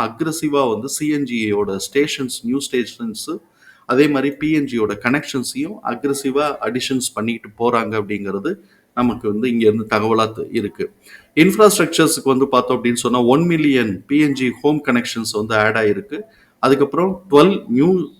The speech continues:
சி என் ஜி கேஸ் ஸ்டேஷன்ஸ் வந்து இந்த குவார்ட்டருக்கு இவங்க பண்ணியிருக்கிறாங்க. ஓவராலா இவங்களுக்கு வந்து பார்த்தோம்னா, அறுநூத்தி அறுபத்தி ரெண்டு ஸ்டேஷன்ஸ் வந்து இவங்களுக்கு இருக்கு. Then சப்சிக்வெண்ட்டா இவங்க வந்து பைப்லைன் இன்ஃப்ராஸ்ட்ரக்சர் வந்து முப்பத்தி நாலு,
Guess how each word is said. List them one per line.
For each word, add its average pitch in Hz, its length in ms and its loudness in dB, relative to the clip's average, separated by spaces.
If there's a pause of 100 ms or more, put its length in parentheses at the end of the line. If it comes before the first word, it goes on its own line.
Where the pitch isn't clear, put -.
(140)
சி 165 240 2
என் 170 100 4
ஜி 131 420 -2
கேஸ் 123 300 0
ஸ்டேஷன்ஸ் 139 500 2
வந்து 135 420 -2
இந்த 120 320 -2
குவார்ட்டருக்கு 123 540 0
இவங்க 117 340 -4
பண்ணியிருக்கிறாங்க. 107 640 -6 (400)
ஓவராலா 156 640 8
இவங்களுக்கு 123 280 0
வந்து 110 220 -4
பார்த்தோம்னா, 117 480 -4
அறுநூத்தி 135 440 -2
அறுபத்தி 117 440 -2
ரெண்டு 104 300 -2 (340)
ஸ்டேஷன்ஸ் 120 560 -2
வந்து 101 220 -2
இவங்களுக்கு 110 540 -2
இருக்கு. 117 360 -2 (680)
Then 147 300 8
சப்சிக்வெண்ட்டா 165 640 4
இவங்க 139 240 6
வந்து 120 240 0 (560)
பைப்லைன் 180 520 6 (160)
இன்ஃப்ராஸ்ட்ரக்சர் 139 680 0
வந்து 120 260 -2
முப்பத்தி 143 400 -2
நாலு, 123 340 4